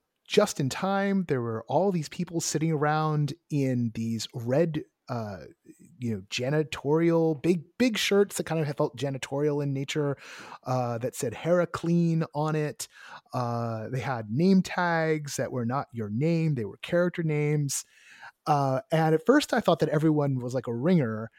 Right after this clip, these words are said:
And then I quickly realized, like, no, this is just, this is just people who just had gotten there, like, before us and were settled in. And we,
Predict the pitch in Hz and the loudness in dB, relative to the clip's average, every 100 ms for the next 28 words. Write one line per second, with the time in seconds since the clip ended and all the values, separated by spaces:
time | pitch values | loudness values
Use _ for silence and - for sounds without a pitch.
0 | - 151 147 135 - - 185 165 156 139 | -2 2 4 2 0 4 6 6 6 2
1 | - 185 220 175 147 180 202 190 - - | 4 6 10 10 8 4 0 -4 -4 -2
2 | 165 - 156 - 180 165 147 135 123 120 | -2 0 -6 -2 -2 2 2 2 0 -2
3 | 113 139 147 143 131 123 123 117 113 - | 0 0 0 0 0 0 -2 -4 -6 -6
4 | 120 143 135 127 - 123 - - 123 117 | -6 -2 -2 -2 -4 -6 -6 -6 -6 -4
5 | 147 147 127 120 - - - - - _ | -2 0 2 0 -4 -20 -20 -20 -20 _
6 | 170 160 151 135 131 123 - - 139 143 | 2 2 2 2 0 -2 -6 -6 -6 -4
7 | 143 135 131 127 | -4 -4 -4 -4